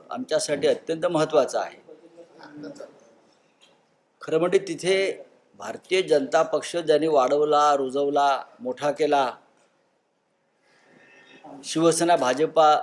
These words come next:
युतीचे शिल्पकार म्हणून सुद्धा ज्यांना म्हटलं जातं, बाळासाहेबांबरोबर ते प्रमोद महाजन यांची कन्या पूनम महाजन, तिचं तिकीट नाकारून प्रमोद महाजन यांची, ज्याला आपण लेगसी म्हणतो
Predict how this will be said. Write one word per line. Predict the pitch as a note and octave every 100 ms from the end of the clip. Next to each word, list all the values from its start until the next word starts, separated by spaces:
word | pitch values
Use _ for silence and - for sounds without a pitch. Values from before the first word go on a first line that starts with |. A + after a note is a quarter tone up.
| -
युतीचे | C3+ D3+ D3 D#3
शिल्पकार | - C3+ D3+ E3 D#3+
म्हणून | D3 D#3+
सुद्धा | D3+ D#3+ D#3+
ज्यांना | C#3+ D3
म्हटलं | D3 B2 C#3+ D3+
जातं, | C#3 C#3+ C3+
बाळासाहेबांबरोबर | B2 B2+ C#3 B2+ C#3 C3+ C3 C3+ C3
ते | D3+
प्रमोद | C3+ C3 C#3+ C#3
महाजन | A#2+ C3 C3 F#2 F2 _ _ _ _ _ _ _ _ _ _ _ _ _ -
यांची | C3 - E3
कन्या | - D3 D#3+
पूनम | D#3+ F3+ G3 F#3+
महाजन, | C3+ A2+ - - _ _ _ _ _ _ _ _ _ _ _ _ _ _ _ _ D#3
तिचं | D3 G3+ -
तिकीट | F3 F3+ F#3 C#3+
नाकारून | C3+ - C3 B2+ D#3+ F#3 - _ _ _ A#2+
प्रमोद | B2 D#3+ F#3 -
महाजन | A#2 A#2 A#2+ D3 D3+
यांची, | C3+ C3 D#3
ज्याला | C#3+ D3
आपण | D3 D3+
लेगसी | C3 C#3 D#3+ -
म्हणतो | F#3 A2+ -